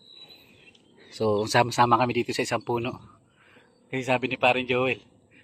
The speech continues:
maganda raw dito. Kung tuman lang daw ang hahabol natin. Eh, maraming bumabaliktad na tuman, mga idol. Ayan, mga idol, puro mana tayo. Ayun na yung spotter natin. So, cameraman muna tayo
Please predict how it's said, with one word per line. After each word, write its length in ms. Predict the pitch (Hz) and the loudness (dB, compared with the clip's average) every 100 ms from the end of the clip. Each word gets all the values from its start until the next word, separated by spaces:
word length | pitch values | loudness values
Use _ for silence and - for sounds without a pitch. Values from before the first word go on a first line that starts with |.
| _ 110 | _ -6
maganda 320 | 123 117 127 | -6 -2 -2
raw 80 | 127 | -2
dito. 320 | 117 117 120 - - _ _ _ - - - - - | -6 -4 -4 -6 -20 _ _ _ -20 -20 -20 -16 -8
Kung 140 | 107 | -4
tuman 320 | 120 120 117 | 2 4 4
lang 160 | 113 113 | 2 4
daw 160 | 117 | 6
ang 100 | 113 | 6
hahabol 300 | 110 110 113 | 4 -2 -4
natin. 320 | 107 107 - 110 _ _ - - - - - - | -4 -4 -4 -10 _ _ -20 -20 -20 -20 -20 -6
Eh, 160 | 92 | -2
maraming 480 | 104 90 98 98 95 | 0 0 0 -2 -4
bumabaliktad 480 | 101 95 98 - 110 | -4 -2 -2 0 -2
na 160 | 98 | -2
tuman, 240 | - 101 104 | -4 -4 -2
mga 240 | 101 104 92 | 0 0 -2
idol. 160 | 104 98 - _ _ _ _ - - - - - - 107 | -6 -12 -14 _ _ _ _ -20 -20 -20 -20 -18 -6 -2
Ayan, 160 | 117 | 2
mga 100 | 127 123 | 2 4
idol, 120 | 143 | 4
puro 160 | - 127 | 4 4
mana 160 | 123 123 | 4 2
tayo. 320 | 131 123 151 - - - | 4 4 2 -2 -14 -4
Ayun 160 | 120 123 | -2 0
na 60 | |
yung 80 | 135 | 0
spotter 320 | - 127 123 | 2 2 2
natin. 320 | 123 123 143 143 - - - - - - - - - - - - - | -2 -2 -2 -6 -8 -20 -20 -20 -20 -20 -20 -18 -18 -16 -18 -18 -20
So, 80 | - | 0
cameraman 420 | 117 113 120 117 | 2 2 0 -2
muna 220 | 117 117 | -2 -2
tayo 100 | 113 | 2